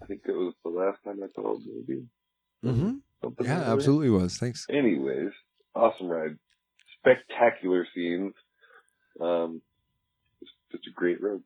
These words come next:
Speaker 1: Great road. The best. <laughs> And, uh, yeah, I got to Jacksonville. Uh,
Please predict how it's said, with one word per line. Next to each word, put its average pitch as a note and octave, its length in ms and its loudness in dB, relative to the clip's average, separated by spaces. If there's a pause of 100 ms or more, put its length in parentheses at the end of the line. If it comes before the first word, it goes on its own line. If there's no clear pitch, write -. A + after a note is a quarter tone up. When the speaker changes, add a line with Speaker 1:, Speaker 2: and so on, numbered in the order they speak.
(460)
Speaker 1:
Great A2 180 -2
road. E2 160 -2 (120)
The - 60 2
best. F2 280 4 (500)
<laughs> D#3+ 420 2 (600)
And, F#2 320 6
uh, F#2 300 6 (840)
yeah, G#2+ 160 2
I G2 80 6
got G#2+ 280 0
to - 60 -20
Jacksonville. A2+ 640 2 (200)
Uh, F#2 540 0